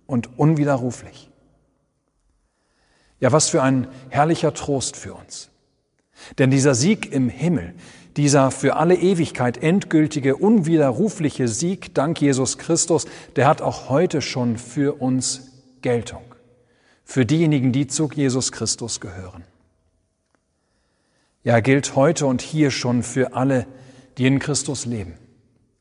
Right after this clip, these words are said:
Für alle, die sich an ihrer Taufe freuen,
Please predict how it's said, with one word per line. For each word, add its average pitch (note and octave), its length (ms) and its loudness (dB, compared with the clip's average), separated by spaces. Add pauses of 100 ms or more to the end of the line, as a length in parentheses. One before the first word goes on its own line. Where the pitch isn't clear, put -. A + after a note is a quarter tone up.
(320)
Für C#3 180 6
alle, D#3+ 160 6
die D#3+ 120 2
sich D3 380 0
an C3+ 120 0
ihrer C3 300 0
Taufe D#3+ 420 -6
freuen, G2+ 500 -10